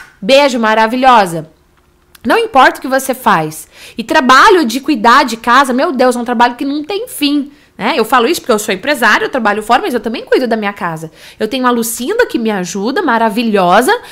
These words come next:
mas eu também cuido da minha casa. Eu também chego em casa, eu coloco roupa pra lavar, mas uma coisa que eu faço, não, eu não só coloco roupa pra lavar, tá, gente? Eu faço outras coisas também, mas assim, uma coisa que você pode fazer é envolver toda a família com isso,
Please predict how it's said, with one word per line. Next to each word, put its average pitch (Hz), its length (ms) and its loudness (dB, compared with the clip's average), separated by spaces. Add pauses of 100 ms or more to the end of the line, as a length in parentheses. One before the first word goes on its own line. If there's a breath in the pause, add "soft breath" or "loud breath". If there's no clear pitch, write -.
(160 loud breath)
mas 208 140 -6
eu 302 80 -2
também 349 380 0
cuido 311 260 0
da 240 140 0
minha 220 160 -2
casa. 165 520 -4 (340 loud breath)
Eu 247 60 -6
também 311 240 -2
chego 269 280 -6
em 226 160 -6
casa, 311 380 2
eu - 40 -6
coloco 247 320 0
roupa 240 180 -2
pra 226 220 0
lavar, 214 340 2
mas 214 220 -4
uma 302 160 -4
coisa 202 260 -6
que - 120 -10
eu 156 60 -6
faço, 226 640 2 (360 loud breath)
não, 240 180 -8
eu 233 140 2
não 285 160 -6
só 302 220 -2
coloco 320 320 -2
roupa 349 160 -6
pra 359 100 -2
lavar, 330 260 2
tá, 254 120 -4
gente? 185 140 -6
Eu - 60 -14
faço 190 240 -6
outras 285 280 -4
coisas 330 240 -6
também, 339 260 -2
mas 196 160 -4
assim, 233 340 -6 (240 loud breath)
uma 214 120 -4
coisa 285 320 -2
que 311 120 -6
você 233 300 -4
pode 240 300 0
fazer 190 260 -6
é 311 100 2
envolver 302 440 0
toda 330 240 0
a - 40 0
família 254 420 0
com 220 180 -6
isso, 160 340 -8